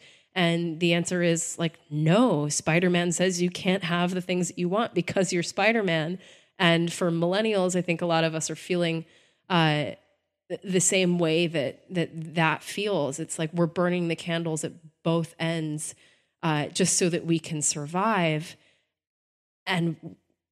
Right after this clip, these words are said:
when are we gonna have time to have the things that we want? Um, it's kind of a painful realization. And I, I don't mean to, to say that, you know, Spider-Man is only a millennial superhero, but that's the way that it resonates with me today.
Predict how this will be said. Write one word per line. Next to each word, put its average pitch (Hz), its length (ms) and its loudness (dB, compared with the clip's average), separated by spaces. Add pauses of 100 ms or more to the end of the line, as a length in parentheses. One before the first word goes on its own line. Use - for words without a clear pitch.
(380)
when 180 380 6
are 170 60 4
we 175 120 4
gonna 170 200 2
have 156 260 -2
time 165 360 -2
to 160 60 -2
have 151 300 -2
the 160 100 -2
things 151 380 -6
that - 160 -12
we 147 120 -4
want? 175 680 -8 (500)
Um, 151 520 -2 (240)
it's 180 160 -6
kind 185 240 -4
of 170 80 -2
a 156 80 -2
painful 180 600 -2
realization. 160 1000 -4 (560)
And 196 100 2
I, 175 240 2
I 180 140 2
don't 175 200 0
mean 175 200 0
to, 151 400 -4
to - 260 -10
say 165 360 2
that, 151 300 -4
you 165 80 -4
know, 147 100 -4
Spider-Man 160 520 0
is 151 140 0
only 165 240 0
a 156 40 0
millennial 151 480 0
superhero, 170 720 -2
but 170 200 0
that's 202 300 2
the 185 120 2
way 170 220 4
that 156 160 -2
it 151 100 -6
resonates 160 560 -2
with 156 160 -10
me 151 160 -4
today. 147 800 -6